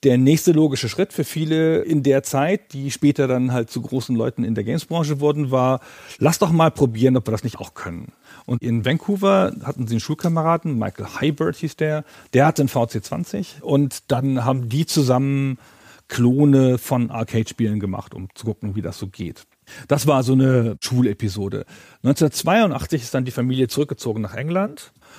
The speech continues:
und da waren die Jungs schon so weit, dass sie noch in der Schule eine Softwarefirma <laughs> gründen, Galactic Software.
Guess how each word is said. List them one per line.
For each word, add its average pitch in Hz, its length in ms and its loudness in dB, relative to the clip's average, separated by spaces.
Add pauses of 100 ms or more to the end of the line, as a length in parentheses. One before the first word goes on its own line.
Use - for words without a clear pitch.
(120)
und 135 220 0
da 160 240 6
waren 175 300 2
die 151 60 -4
Jungs 156 280 0
schon 139 220 2
so 135 280 2
weit, 127 600 -2
dass 135 160 -2
sie 143 100 -2
noch 139 180 0
in 185 220 -4
der 180 140 0
Schule 156 680 -4
eine 143 120 -4
Softwarefirma 139 720 -2
<laughs> - 60 -12
gründen, 131 480 -4
Galactic 175 480 4
Software. - 720 -2